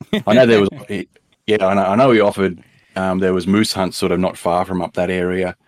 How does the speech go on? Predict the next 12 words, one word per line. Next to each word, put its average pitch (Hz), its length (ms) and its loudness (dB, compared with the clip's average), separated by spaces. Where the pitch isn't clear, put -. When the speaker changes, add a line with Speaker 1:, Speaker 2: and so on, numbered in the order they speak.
Speaker 2:
I'm 92 100 -6
pretty 92 220 -4
sure. 101 300 -2
I 95 80 -4
can't 107 220 -4
remember. 92 420 -4
Yeah, 98 260 -8
um, 90 460 -10
yeah, 104 120 -6
where 92 220 -6
it - 100 -12
was. - 340 -14